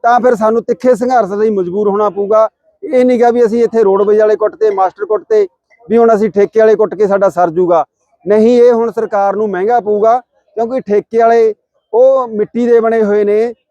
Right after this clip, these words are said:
ਜਿਹੜੀ ਮਿੱਟੀ ਕੁੱਟਿਆਂ ਨਹੀਂ ਭੁਰਦੀ ਗੀ, ਜਾਣੀ ਚਾਹੇ ਮੱਥੇ ਪਾੜ ਜਾਣ, ਪਰ ਇਹ ਸੰਘਰਸ਼ ਕਰਨ ਵਾਲੇ ਲੋਕ ਆਗੇ, ਇਹ ਆਪਣੀ ਪੁਗਾ ਕੇ ਰਹਿਣਗੇ।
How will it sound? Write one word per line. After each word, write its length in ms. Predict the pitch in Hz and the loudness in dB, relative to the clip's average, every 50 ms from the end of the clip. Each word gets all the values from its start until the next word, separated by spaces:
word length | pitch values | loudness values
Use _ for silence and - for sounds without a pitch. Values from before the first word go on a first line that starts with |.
| _ _ _ _ - | _ _ _ _ -2
ਜਿਹੜੀ 240 | 208 220 247 277 269 | -2 0 0 2 0
ਮਿੱਟੀ 340 | 233 220 208 - - 240 226 | 0 0 -2 -2 -2 -4 -2
ਕੁੱਟਿਆਂ 380 | - 233 - - 220 226 220 | 0 -2 0 2 2 2 2
ਨਹੀਂ 120 | 220 226 - | 2 2 2
ਭੁਰਦੀ 360 | 254 247 226 175 202 214 202 | 2 0 0 2 0 -2 -2
ਗੀ, 120 | 214 214 | 0 0
ਜਾਣੀ 200 | 214 214 208 214 | 0 0 0 0
ਚਾਹੇ 260 | - - 214 202 214 | 0 0 0 0 0
ਮੱਥੇ 320 | 202 190 185 _ - 202 202 | -2 -2 -4 _ -2 -2 -2
ਪਾੜ 280 | 147 196 185 175 175 | 0 2 0 0 0
ਜਾਣ, 280 | 170 196 202 220 233 247 233 _ - - _ _ _ - | 0 0 0 0 0 -2 -4 _ -20 -20 _ _ _ -4
ਪਰ 160 | - 214 226 240 | 0 0 2 4
ਇਹ 280 | 247 262 269 262 254 | 4 4 4 2 0
ਸੰਘਰਸ਼ 540 | 208 - - 247 254 254 233 208 175 - 220 | -4 -8 -8 -6 -2 -2 -2 -2 -4 -6 -8
ਕਰਨ 240 | 196 233 220 214 214 | -4 -4 -2 -2 -2
ਵਾਲੇ 180 | 214 220 214 | -2 -2 -2
ਲੋਕ 340 | 202 190 190 196 202 196 - | -2 -2 -2 -2 -2 0 0
ਆਗੇ, 280 | 220 202 196 196 180 160 _ - _ _ _ _ - | -2 0 0 -2 -4 -4 _ -14 _ _ _ _ 0
ਇਹ 160 | 226 254 269 | 2 2 4
ਆਪਣੀ 260 | 247 - - 247 247 | 2 0 -2 -4 -6
ਪੁਗਾ 300 | 233 202 220 208 208 202 | -4 -2 -2 0 0 -2
ਕੇ 140 | 185 208 208 | 0 -2 -2
ਰਹਿਣਗੇ। 360 | 202 208 214 233 226 233 240 | -2 -2 -2 -2 -2 -2 -2